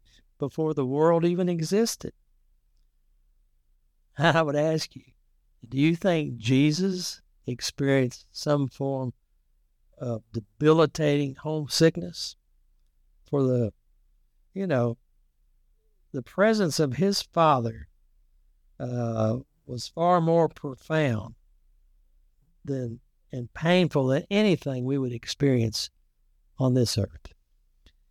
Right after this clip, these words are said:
Then, then you think about this. Do you think Jesus had a lot of friends,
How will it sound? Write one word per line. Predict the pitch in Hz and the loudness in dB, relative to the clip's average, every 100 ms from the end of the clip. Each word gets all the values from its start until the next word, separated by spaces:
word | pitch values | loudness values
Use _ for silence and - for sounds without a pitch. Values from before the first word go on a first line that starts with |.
| _ _ _ _ _ _ _ _ _ _ | _ _ _ _ _ _ _ _ _ _
Then, | 175 262 330 311 202 | -6 -4 -4 -6 -6
then | 254 | -4
you | 311 | -4
think | 294 285 240 | -2 -2 0
about | 226 220 | 2 2
this. | 208 247 175 | 4 2 2
Do | 165 | 0
you | 165 190 | 0 0
think | 262 240 147 | 0 0 -2
Jesus | 98 156 202 214 185 | 0 2 2 -2 -2
had | 185 165 | 0 0
a | |
lot | 131 127 175 | 0 0 0
of | 175 | -2
friends, | - - 151 202 214 - | -6 -6 -4 -2 -4 -10